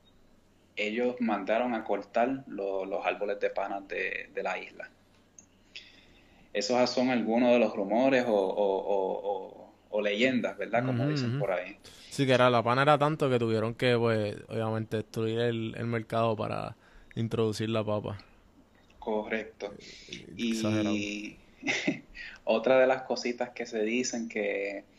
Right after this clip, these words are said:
Speaker 1: que, que son una, unas historias bien bonitas es que para la época de la Gran Depresión,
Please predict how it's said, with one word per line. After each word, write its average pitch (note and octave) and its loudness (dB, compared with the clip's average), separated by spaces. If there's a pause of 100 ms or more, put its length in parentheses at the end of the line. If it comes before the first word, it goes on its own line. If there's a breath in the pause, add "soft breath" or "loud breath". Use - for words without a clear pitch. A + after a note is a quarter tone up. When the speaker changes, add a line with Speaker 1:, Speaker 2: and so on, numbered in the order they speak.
(760 loud breath)
Speaker 1:
que, G2+ -2
que G#2 -4
son G2+ -2
una, A2+ 2
unas A2+ -2
historias A2 -2
bien A2+ -2
bonitas A2 0
es G#2+ -4
que - -10
para G#2+ 4
la G2 2
época A2+ -2
de A2+ 2
la A2 4
Gran G#2+ -2
Depresión, G#2+ -4